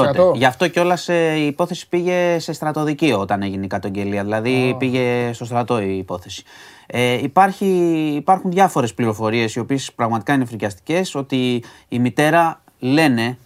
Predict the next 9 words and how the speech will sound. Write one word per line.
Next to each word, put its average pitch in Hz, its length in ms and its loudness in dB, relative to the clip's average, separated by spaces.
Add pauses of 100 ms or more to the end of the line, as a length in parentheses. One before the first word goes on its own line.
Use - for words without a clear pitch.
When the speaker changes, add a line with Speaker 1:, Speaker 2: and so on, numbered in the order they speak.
Speaker 1:
θα 117 180 -6
δούμε, 117 280 2
θα 113 140 -10
το 107 80 -4
ερευνήσει 123 320 -2
η 110 40 -4
δικαιοσύνη, 107 500 -2
ότι 107 140 -6
γνώριζε 113 500 2